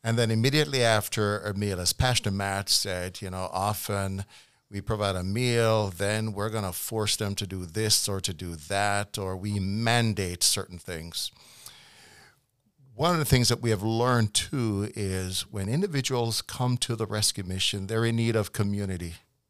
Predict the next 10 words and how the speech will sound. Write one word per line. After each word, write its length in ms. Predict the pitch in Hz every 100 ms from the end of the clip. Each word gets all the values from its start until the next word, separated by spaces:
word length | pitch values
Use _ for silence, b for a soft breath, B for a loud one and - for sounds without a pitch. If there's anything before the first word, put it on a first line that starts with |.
| _ _ _ _ _ _ _ -
And 160 | 104
so 400 | - 123 117 110 B B B B _ 117
we 100 | 113
don't 200 | 139 160
want 180 | 147 139
it 80 |
to 80 | 120
be 280 | 110 117 120
a 100 | 104
forced 680 | 95 - 120 101 - - -